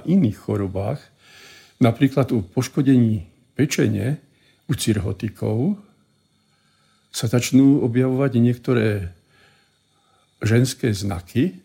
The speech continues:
ale nie z dôvodov zmeny chcenia, ale z dôvodov chorobnosti, pretože pečeň odburáva i to malé množstvo estrogénov, ženských hormónov, čo tvorí muž v pečeni.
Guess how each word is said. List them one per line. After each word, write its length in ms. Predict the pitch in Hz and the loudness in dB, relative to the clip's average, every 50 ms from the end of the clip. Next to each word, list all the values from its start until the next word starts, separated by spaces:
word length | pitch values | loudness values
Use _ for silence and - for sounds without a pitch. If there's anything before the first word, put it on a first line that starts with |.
| _ _ _ _ _ _ _ _ _ - | _ _ _ _ _ _ _ _ _ -2
ale 160 | 110 117 135 | 2 4 4
nie 100 | 208 208 | 4 4
z 140 | 123 107 104 | 2 0 -2
dôvodov 640 | 101 107 110 104 107 104 101 95 98 98 101 - - _ _ _ | -2 -2 -2 0 -2 -2 -2 -2 -2 -2 -4 -6 -12 _ _ _
zmeny 400 | - 104 110 120 120 117 117 110 | -6 0 2 2 4 4 2 0
chcenia, 640 | - - - - - 170 135 110 101 90 - - - _ _ _ _ _ _ _ _ _ | -2 -8 -8 -2 2 4 4 4 2 0 -2 -8 -14 _ _ _ _ _ _ _ _ _
ale 160 | _ 110 110 | _ -2 -2
z 80 | 104 110 | 0 0
dôvodov 480 | 120 135 143 147 143 151 147 139 127 - | 0 0 0 0 0 0 0 0 -2 -2
chorobnosti, 720 | - - 135 107 92 87 92 90 92 92 - - - 131 | 0 0 2 2 0 0 -2 -4 -4 -6 -6 -4 -4 -2
pretože 560 | 127 - 139 135 - 147 117 127 107 104 - - - - _ _ | -2 0 -2 0 0 0 0 0 -2 -2 -4 -10 -20 -20 _ _
pečeň 320 | - 160 147 - 180 156 | 0 0 2 4 2 2
odburáva 800 | 143 147 135 123 127 139 139 139 139 135 131 131 127 123 120 - - _ _ - | 4 2 0 2 2 2 2 4 2 2 2 2 0 0 0 -4 -10 _ _ 0
i 80 | 156 | 0
to 160 | - - 113 | 0 0 -2
malé 240 | 101 131 170 175 151 | -2 -2 -2 0 2
množstvo 560 | 127 120 127 131 131 - - 117 101 95 90 - _ _ _ _ _ _ - | 2 2 2 0 -2 -4 -4 -2 -2 -2 -4 -8 _ _ _ _ _ _ -4
estrogénov, 560 | 131 - - - 123 107 107 113 110 113 113 110 | -4 -2 0 0 0 0 0 0 0 0 0 0
ženských 320 | 117 117 117 - - 120 | 0 0 -2 -2 -4 -4
hormónov, 560 | 107 107 110 113 113 110 110 113 117 117 117 113 - | -2 -2 -2 -2 -2 -2 0 0 0 -2 -2 -4 -4
čo 80 | 123 | -8
tvorí 400 | 113 - - 107 113 107 104 101 | -8 -6 -4 -4 -2 -2 0 0
muž 320 | 104 113 127 127 131 - - _ _ _ | 2 2 2 0 0 -6 -16 _ _ _
v 40 | - - | -8 -4
pečeni. 460 | 113 104 - - - 107 - - | -4 -4 -4 -4 -8 -8 -8 -10